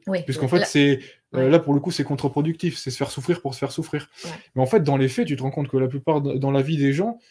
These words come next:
Speaker 2: eh ben, ils, ils appliquent pas cette règle qui est basique, hein. En fait, il y a, il y a rien de compliqué là-dedans.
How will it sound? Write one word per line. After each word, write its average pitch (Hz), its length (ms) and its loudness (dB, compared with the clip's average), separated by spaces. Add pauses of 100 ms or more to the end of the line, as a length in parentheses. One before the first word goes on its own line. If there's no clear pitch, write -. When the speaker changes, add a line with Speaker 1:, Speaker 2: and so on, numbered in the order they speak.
(240)
Speaker 2:
eh 123 40 -6
ben, 127 80 0
ils, 135 300 -2 (160)
ils 131 160 -4
appliquent 127 240 -4
pas 202 140 2
cette 127 220 -4
règle 131 360 -2
qui 139 120 2
est - 20 -2
basique, 165 320 0
hein. 127 140 -4 (120)
En 123 60 -10
fait, 143 180 -6
il 131 60 -4
y - 20 -4
a, 120 100 -6
il 131 40 0
y - 20 2
a 127 40 2
rien 131 100 0
de 131 60 -2
compliqué 143 400 0
là-dedans. 131 280 0